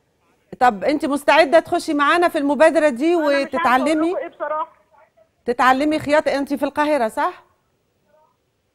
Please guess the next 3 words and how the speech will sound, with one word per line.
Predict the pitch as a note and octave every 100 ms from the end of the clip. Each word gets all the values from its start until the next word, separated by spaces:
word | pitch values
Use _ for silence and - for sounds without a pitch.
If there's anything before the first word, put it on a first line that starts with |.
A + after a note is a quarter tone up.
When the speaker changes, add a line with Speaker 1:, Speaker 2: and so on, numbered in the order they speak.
| _ _ _ _
Speaker 2:
أي-، | C#4 C#4+ - _ _ _ D#4 _ _ _ _ _ _ _ _ _ _ _ - C4
أيوة، | C#4+ C4+ B3
أيوة. | B3+ B3+